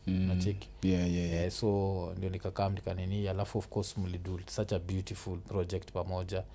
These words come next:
Speaker 1: Mm.
Speaker 2: 'Cause Invisible Currency, ilikuwa a very dope album.
Speaker 1: Yes.
Speaker 2: Unajua?
Speaker 1: Which
Speaker 2: Yeah.
Speaker 1: took the longest time
Speaker 2: Mm.
Speaker 1: kutengenezwa. Yaani,
Speaker 2: Mm.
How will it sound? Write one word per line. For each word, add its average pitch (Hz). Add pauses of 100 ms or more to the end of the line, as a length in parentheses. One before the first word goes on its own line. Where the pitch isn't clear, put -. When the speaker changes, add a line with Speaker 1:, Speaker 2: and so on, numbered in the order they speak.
(260)
Speaker 1:
Mm. 92
Speaker 2:
'Cause 98
Invisible 110
Currency, 104 (320)
ilikuwa -
a 113
very 110
dope 92
album. 78 (340)
Speaker 1:
Yes. 92
Speaker 2:
Unajua? 92
Speaker 1:
Which 113
Speaker 2:
Yeah. 92
Speaker 1:
took 127
the 110
longest 104
time 98 (440)
Speaker 2:
Mm. 101
Speaker 1:
kutengenezwa. 92
Yaani, 117 (260)
Speaker 2:
Mm. 98